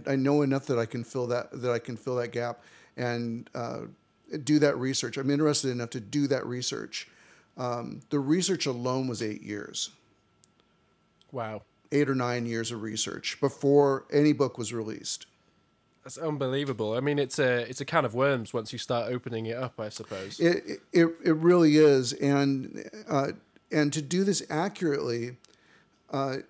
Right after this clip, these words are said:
Speaker 1: everything has to line up. So, uh, it isn't just that they were at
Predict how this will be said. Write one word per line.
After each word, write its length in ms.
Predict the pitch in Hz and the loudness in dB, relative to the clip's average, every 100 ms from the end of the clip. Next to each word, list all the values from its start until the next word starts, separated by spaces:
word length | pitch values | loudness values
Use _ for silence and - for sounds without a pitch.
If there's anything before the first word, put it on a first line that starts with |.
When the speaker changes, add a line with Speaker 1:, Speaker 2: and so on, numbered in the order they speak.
| - | 0
Speaker 1:
everything 420 | 160 208 202 220 | 2 2 -2 0
has 180 | 196 185 | 0 -2
to 100 | 180 | -2
line 340 | 147 139 135 | 0 0 0
up. 240 | 131 123 - _ _ _ - _ _ _ _ | -2 -6 -12 _ _ _ -20 _ _ _ _
So, 580 | - 156 143 139 139 113 - - | 0 4 6 4 2 -4 -16 -6
uh, 200 | 143 139 135 - | -2 -2 -2 -2
it 160 | 139 | 0
isn't 380 | 160 170 165 165 | 0 0 -4 -4
just 600 | - 143 139 - - - | 2 2 2 -4 -8 -4
that 160 | 139 - | -4 0
they 100 | 139 | -2
were 240 | 135 131 | 0 0
at 280 | 127 127 | 2 0